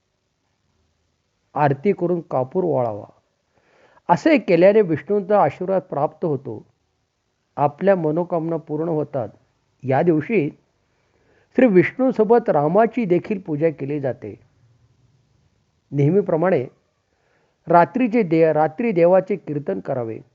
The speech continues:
आणि त्या रात्री मूर्तीजवळच रोपायला हवे. आपणा सर्वांना ठाऊक आहेच आहे की,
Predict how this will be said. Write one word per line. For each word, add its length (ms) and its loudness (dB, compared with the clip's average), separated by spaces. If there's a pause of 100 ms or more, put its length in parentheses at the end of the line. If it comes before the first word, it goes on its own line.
(1500)
आणि 340 0 (640)
त्या 220 4
रात्री 480 -2 (960)
मूर्तीजवळच 880 4 (1200)
रोपायला 440 0
हवे. 260 -8 (2500)
आपणा 400 0
सर्वांना 480 2
ठाऊक 400 -2
आहेच 260 0
आहे 100 -2
की, 200 -12